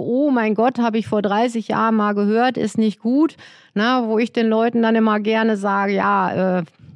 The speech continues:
dreißig Jahre, also wir schlafen auch nicht mehr auf dem Baum.“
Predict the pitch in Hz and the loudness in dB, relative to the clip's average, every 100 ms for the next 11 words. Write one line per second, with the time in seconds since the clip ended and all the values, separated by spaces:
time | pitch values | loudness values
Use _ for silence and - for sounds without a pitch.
0 | - - 196 208 196 190 190 196 208 196 | -16 -6 -2 -2 -2 -2 0 0 0 -2
1 | 185 190 196 - 208 202 202 196 226 233 | -2 -2 -4 -2 -2 -2 -2 0 2 2
2 | 220 220 196 190 180 208 262 294 | 2 2 0 0 2 4 4 2